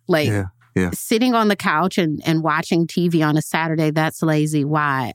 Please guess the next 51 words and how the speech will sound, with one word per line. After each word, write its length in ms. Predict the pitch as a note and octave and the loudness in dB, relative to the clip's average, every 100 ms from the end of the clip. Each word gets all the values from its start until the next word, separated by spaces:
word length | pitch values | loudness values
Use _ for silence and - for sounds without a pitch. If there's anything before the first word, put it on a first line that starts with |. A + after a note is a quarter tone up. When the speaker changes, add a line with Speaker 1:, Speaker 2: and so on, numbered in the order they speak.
| - | -2
Speaker 1:
Oh, 260 | A#3 A3 | 0 0
because 540 | D#3+ D#3+ - F#3 E3 D3+ | 0 -2 0 0 0 -2
you 300 | E3 G#3 A#3 | 0 2 2
have 240 | G3+ F3+ | 0 -2
a 80 | E3 | -2
belief 460 | D3+ D3+ D3+ D3+ - | -2 0 0 0 -2
that 180 | D#3 | -2
you 160 | - D3+ | 0 0
have 320 | D3+ D3 - | 0 -4 -4
to 80 | D#3+ | -4
be 260 | D3 C#3+ C#3 | -2 0 -2
productive 640 | - A#3 E4 E4+ - D#3+ | -4 -2 -2 0 -2 0
all 200 | D3 C#3+ | 0 0
day 180 | D3 C#3+ | -2 -2
or 80 | C#3 | -4
someone 440 | - F3+ F3+ F3+ | -2 0 2 2
has 180 | G#3+ A3 | 0 -2
told 400 | - E4+ D4+ A#3+ | -2 0 0 0
you. 180 | F#3 E3 | 0 2
And 80 | G3 | 0
it's 160 | G#3+ | 0
like, 220 | G#3 F3+ - - - - _ _ _ - | 0 0 -6 -18 -20 -20 _ _ _ -2
is 220 | A#3+ C4+ | -2 0
that 260 | F#4 F#4+ F4+ _ | -2 0 -2 _
lazy 420 | F3+ F3+ C4+ F#4+ | 0 2 2 2
or 80 | G4 | 0
is 120 | F4+ B3+ | 0 0
that 180 | G#3+ | -2
relaxing? 600 | G3 F#3+ A#3+ F4+ - - C#3+ | 0 0 0 -2 -4 -2 -2
I 100 | E3 | -2
think 260 | - G3+ | 0 0
it's 220 | A3 G3+ | -2 -2
the 80 | - | -2
Speaker 2:
Mm-hmm. 80 | F#3+ | 0
Speaker 1:
way 400 | F#3 F#3 F#3 F3+ - - - - | 2 2 0 -2 -6 -16 -16 -2
that 260 | F3+ G3 | 0 0
you 180 | F3+ F#3 | 0 0
look 300 | F3 F3+ F#3+ | 2 0 0
at 160 | F3 - | -2 -2
that 200 | E3+ - | -4 -4
thing. 440 | - G3 D#3+ C#3+ | -2 0 0 0
I 80 | D3 | -2
think 260 | - F3+ | -2 -2
it's 180 | F#3+ E3 | -2 -4
based 460 | D#3 D#3+ E3 E3+ - | -4 -2 -2 -2 -2
on 240 | E3 D3 | -2 -2
what 220 | D#3 E3+ | -2 -2
you've 260 | D#3+ E3+ D3+ | -2 -2 0
been 220 | D#3+ D#3 | -2 -2
taught 500 | - - E3+ D3 - - | -2 -2 -2 -2 -4 -6
about, 580 | E3 D#3 D#3+ D#3 D#3 | -4 0 0 0 -2